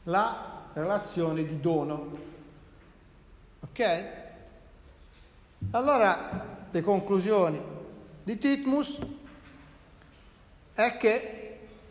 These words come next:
stranamente la quantità di sangue raccolto in, in Regno Unito a persona sia maggiore rispetto a quello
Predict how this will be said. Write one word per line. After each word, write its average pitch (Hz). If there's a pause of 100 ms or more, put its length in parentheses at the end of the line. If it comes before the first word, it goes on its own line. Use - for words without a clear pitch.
(720)
stranamente 185
la 175
quantità 208
di 180
sangue 151 (920)
raccolto 160
in, 165
in 180
Regno 170
Unito 139
a 175 (140)
persona 190 (1040)
sia 202
maggiore 190
rispetto 175
a -
quello 139